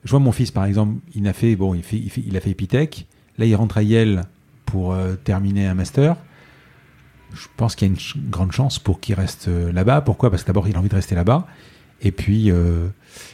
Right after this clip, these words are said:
il va sortir ingénieur ici à peut-être un bon salaire, trois, quatre mille euros peut-être. Mais, euh, si tu rentres, euh, ingénieur dans la Silicon Valley, dans une grosse boîte, c'est cent mille.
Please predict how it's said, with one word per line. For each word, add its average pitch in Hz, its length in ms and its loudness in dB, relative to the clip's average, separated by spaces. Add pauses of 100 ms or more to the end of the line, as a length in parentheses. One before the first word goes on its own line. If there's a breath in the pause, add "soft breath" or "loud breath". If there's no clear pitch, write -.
(140 loud breath)
il 90 60 0
va 90 80 2
sortir - 300 -2
ingénieur 98 380 4
ici 104 380 -2
à 87 420 -2
peut-être - 180 -10
un 87 60 -2
bon 87 140 -2
salaire, 101 360 0
trois, 95 140 -2
quatre - 180 -2
mille 92 140 2
euros 120 240 4
peut-être. 151 420 0 (460 soft breath)
Mais, 95 300 2
euh, 92 280 0
si - 240 -10
tu - 140 0
rentres, 104 320 0
euh, 90 880 0
ingénieur 98 460 2
dans 90 100 2
la 92 60 2
Silicon 98 320 0
Valley, 98 340 4
dans 87 140 0
une 95 80 0
grosse 90 200 0
boîte, 143 220 0
c'est - 140 -8
cent - 160 -2
mille. 139 240 0